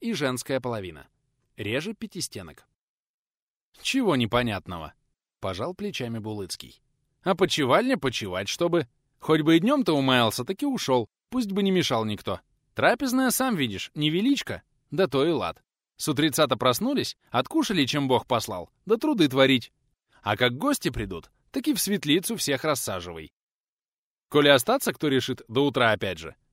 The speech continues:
есть где уложить». «Ох, небось, натратился дом такой мастеря!» — уважительно протянул Тверд. «Натратился, доход, значит, имеет.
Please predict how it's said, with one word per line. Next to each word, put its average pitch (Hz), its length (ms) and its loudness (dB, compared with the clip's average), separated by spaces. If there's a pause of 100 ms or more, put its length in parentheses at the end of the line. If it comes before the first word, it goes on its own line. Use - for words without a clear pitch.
есть 139 440 -4
где 139 200 -2
уложить». 95 560 -6 (1400)
«Ох, 180 360 0
небось, 160 520 4
натратился 156 800 4
дом 135 240 2
такой 123 280 0
мастеря!» — 113 560 -2 (640)
уважительно 95 640 -8
протянул 123 440 -8
Тверд. 82 360 -14 (1800)
«Натратился, 147 800 4
доход, 175 500 4
значит, 170 380 0
имеет. 165 460 0